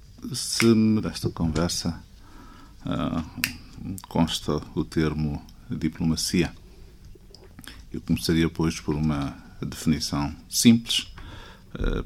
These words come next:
para que ao longo da conversa nos en-, eh,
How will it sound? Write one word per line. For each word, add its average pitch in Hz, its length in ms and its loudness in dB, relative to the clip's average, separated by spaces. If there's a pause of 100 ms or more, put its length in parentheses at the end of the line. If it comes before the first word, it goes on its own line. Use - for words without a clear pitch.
para 76 280 4
que - 180 0
ao 71 80 2
longo 78 240 0
da - 80 -6
conversa 76 640 -2 (160)
nos 78 200 0
en-, 76 140 4 (460)
eh, - 300 0